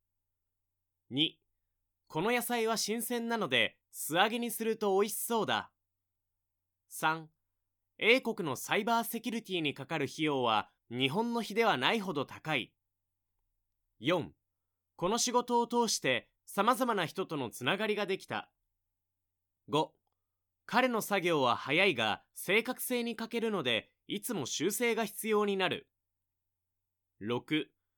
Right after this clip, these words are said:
問題意識を具体的な行動に結びつけるのは容易なことではない。七、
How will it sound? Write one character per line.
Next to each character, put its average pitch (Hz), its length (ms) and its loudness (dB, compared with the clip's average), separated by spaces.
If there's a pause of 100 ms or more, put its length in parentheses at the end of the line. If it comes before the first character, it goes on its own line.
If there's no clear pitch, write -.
(320)
問 202 280 2
題 240 260 2
意 226 60 0
識 - 240 2
を 131 120 2
具 113 180 -2
体 214 180 -2
的 233 220 -6
な 233 120 -2
行 220 240 0
動 220 200 4
に 214 120 -2
結 208 220 -4
び 220 140 -6
つ - 80 -12
け 220 120 -2
る 190 100 0
の 143 120 0
は 113 160 2
容 131 340 2
易 233 60 -2
な 226 140 -2
こ 220 120 -8
と 226 120 -4
で 202 100 0
は 113 140 0
な 104 160 0
い。 104 180 -4 (1400)
七、 139 400 2